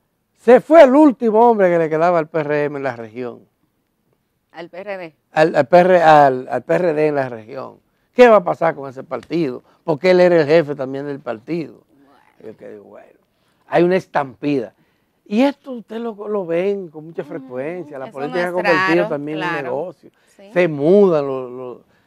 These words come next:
Speaker 1: sin ideología, porque no, no hay,
Speaker 2: Ujú.
Speaker 1: ahí no hay ideología
Speaker 2: Sí.
Speaker 1: por el medio, no hay
Speaker 2: No.
Speaker 1: principio
Speaker 2: Es
Speaker 1: por
Speaker 2: un
Speaker 1: el
Speaker 2: tema
Speaker 1: medio.
Speaker 2: de interés y de personas que,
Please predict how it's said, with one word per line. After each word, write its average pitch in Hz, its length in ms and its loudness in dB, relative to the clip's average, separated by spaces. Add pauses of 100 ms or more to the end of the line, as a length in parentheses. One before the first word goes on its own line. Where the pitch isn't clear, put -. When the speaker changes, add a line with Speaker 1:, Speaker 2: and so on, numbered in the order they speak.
(100)
Speaker 1:
sin 190 180 2
ideología, 170 680 8
porque 131 240 -2
no, 127 140 -4
no 139 100 -2
hay, 175 280 2
Speaker 2:
Ujú. 143 40 -4
Speaker 1:
ahí 156 160 -2
no 185 80 -4
hay 185 100 0
ideología 156 360 -2
Speaker 2:
Sí. 156 80 -6
Speaker 1:
por 131 100 -6
el 123 120 -4
medio, 160 360 -4
no 139 80 -8
hay 156 60 -6
Speaker 2:
No. - 60 -18
Speaker 1:
principio 160 340 -12
Speaker 2:
Es - 60 -20
Speaker 1:
por 135 100 -10
Speaker 2:
un 127 60 -6
Speaker 1:
el 120 40 -10
Speaker 2:
tema 247 140 -6
Speaker 1:
medio. 254 160 -2
Speaker 2:
de 269 60 -8
interés 285 380 -8
y 320 40 -10
de 247 120 -6
personas 208 500 -10
que, 202 600 -8